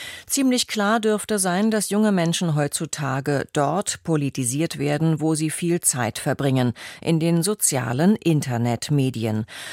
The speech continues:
Dort tummelt sich mit großem Eifer, man weiß es mittlerweile, die A F D. Die anderen Parteien holen auf, tun aber noch immer nicht genug, um ihre Botschaften so zu formulieren und digital zu verbreiten, dass sie auf TikTok und Co. funktionieren,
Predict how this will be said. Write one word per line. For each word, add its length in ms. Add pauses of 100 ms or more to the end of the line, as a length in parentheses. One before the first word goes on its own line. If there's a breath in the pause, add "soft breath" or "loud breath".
(160 loud breath)
Dort 400
tummelt 340
sich 180
mit 120
großem 500
Eifer, 500 (100)
man 240
weiß 320
es 160
mittlerweile, 800
die 260
A 160
F 240
D. 320 (460 loud breath)
Die 100
anderen 460
Parteien 560
holen 280
auf, 560
tun 380
aber 240
noch 160
immer 260
nicht 220
genug, 400
um 160
ihre 240
Botschaften 800
so 320
zu 140
formulieren 800
und 380
digital 640
zu 120
verbreiten, 760
dass 180
sie 160
auf 220
TikTok 640
und 220
Co. 280
funktionieren, 840